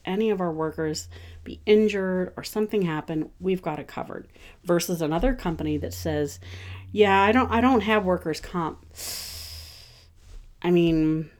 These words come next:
people twist ankles super easy on wet floors. It's just, it's crazy. So you really need to have workers' comp. Also for your employees, because it's not fair to have them bear the brunt of the risk of getting injured at work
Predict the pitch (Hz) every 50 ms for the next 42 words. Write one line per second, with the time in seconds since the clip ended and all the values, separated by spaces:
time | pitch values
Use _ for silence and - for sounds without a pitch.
0 | - - _ - _ _ _ - - 226 - 196 185 - - 196 180 - - -
1 | 156 180 180 180 165 143 - - - - - - 262 247 247 226 202 - 180 180
2 | 170 165 175 160 151 147 147 147 143 147 - - - - - 151 143 143 139 139
3 | 143 139 - - - - 170 170 - - - 180 175 - - - 165 156 - -
4 | - 147 139 135 - - - - 180 - - 175 170 175 170 180 180 165 175 180
5 | 208 208 196 185 175 170 160 - - - 165 160 156 156 147 - 165 156 143 -
6 | 135 131 135 135 - - 143 139 127 - - 139 - - - - - - - -
7 | - - - - - - - - 165 269 330 - - 359 - - 269 269 269 277
8 | 294 294 285 294 294 - - 311 320 311 311 320 359 381 349 240 - - - -
9 | - 240 247 262 247 247 247 247 - - 254 247 240 233 - - - 247 233 226
10 | 214 202 185 214 202 185 180 180 208 214 196 180 175 175 180 - - - - -
11 | - - 190 180 180 180 175 165 160 170 160 156 156 165 180 175 - - - -
12 | 151 151 151 160 170 180 170 160 151 147 143 135 147 214 - - - - - -
13 | 175 165 - - - - _ _ - - - - 156 160 170 175 - - 156 170
14 | 175 - 214 226 240 - - 139 127 127 170 185 - -